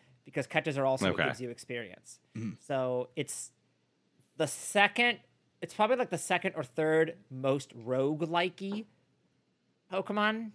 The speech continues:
Speaker 1: running experience.
Speaker 2: Okay.
Speaker 1: Obviously, first is the entire Mystery Dungeon series.
Speaker 2: Okay, if we're being literal,
Speaker 3: What do you mean,
Speaker 2: yes.
Speaker 3: mystery and dungeon? That doesn't sound
Speaker 1: Yeah,
Speaker 3: anything
Speaker 1: and
Speaker 3: like
Speaker 1: then
Speaker 3: <laughs> a roguelike.
Speaker 1: second is either gonna be, um, Fire Red Leaf Green Round two,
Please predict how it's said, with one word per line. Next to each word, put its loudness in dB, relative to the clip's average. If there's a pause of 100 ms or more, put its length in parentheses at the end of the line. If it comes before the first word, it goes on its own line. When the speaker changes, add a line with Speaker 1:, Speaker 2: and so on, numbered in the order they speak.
(1120)
Speaker 1:
running 6
experience. 2
Speaker 2:
Okay. 4
Speaker 1:
Obviously, 10
first 4
is -2
the 2
entire 6
Mystery 0
Dungeon -2
series. -10 (240)
Speaker 2:
Okay, 4
if -2
we're 4
being 4
literal, 6
Speaker 3:
What 10
do 8
you 10
mean, 8
Speaker 2:
yes. 6
Speaker 3:
mystery 6
and 6
dungeon? 8
That 8
doesn't 6
sound 12
Speaker 1:
Yeah, 8
Speaker 3:
anything 6
Speaker 1:
and 10
Speaker 3:
like 8
Speaker 1:
then 10
Speaker 3:
<laughs> 8
a 8
roguelike. 2 (420)
Speaker 1:
second 6
is 0
either 6
gonna -2
be, 2 (100)
um, 0 (200)
Fire 6
Red 4
Leaf -2
Green -2
Round -2
two, -4